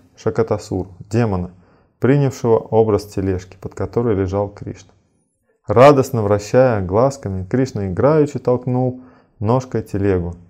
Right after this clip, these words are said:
и та с грохотом развалилась. Без всяких усилий Кришна убил демона,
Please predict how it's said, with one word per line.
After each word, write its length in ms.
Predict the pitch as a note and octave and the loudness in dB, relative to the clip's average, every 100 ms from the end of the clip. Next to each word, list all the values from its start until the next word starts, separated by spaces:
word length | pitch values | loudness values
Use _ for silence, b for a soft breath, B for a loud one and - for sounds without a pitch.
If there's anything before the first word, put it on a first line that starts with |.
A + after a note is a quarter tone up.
| _ | _
и 60 | G#2 | -6
та 240 | - B2 | 2 4
с 80 | F2+ | 4
грохотом 680 | E2+ A2+ D#3 D3 - A#2+ A2+ | 0 2 2 0 -6 -6 -6
развалилась. 720 | G2 F#2+ F#2+ F#2+ F2+ F2+ - - _ _ _ _ _ _ - | -6 -6 -2 -2 -2 -6 -12 -20 _ _ _ _ _ _ -6
Без 200 | G#2+ A#2+ | -2 -2
всяких 440 | - E3 D#3+ D3 | 2 2 2 0
усилий 420 | D3 - D3+ A#2+ | -2 2 2 2
Кришна 400 | G2 C3 D3 A#2+ | 0 -2 -2 -2
убил 300 | A#2 A#2+ C3 | -2 0 0
демона, 460 | F#2+ A#2 G2+ F2+ F2 | 0 -2 -2 -4 -8